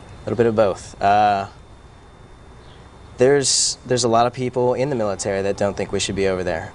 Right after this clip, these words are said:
and there's a lot of people that just hate it, hate being away from home, hate their job, and, and hate,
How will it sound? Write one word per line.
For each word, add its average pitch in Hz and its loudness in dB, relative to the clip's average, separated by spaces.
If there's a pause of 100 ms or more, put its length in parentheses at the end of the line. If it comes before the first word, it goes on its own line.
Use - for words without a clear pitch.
and 98 -2 (300)
there's 107 -4
a 104 -4
lot 101 2
of 95 -4
people 101 -6
that 98 -4
just 101 -4
hate 107 2
it, 95 2 (160)
hate 107 -4
being 110 0
away 101 2
from 101 -4
home, 104 2
hate 107 -4
their 101 2
job, 101 2
and, 95 -4
and 92 -4
hate, 107 -2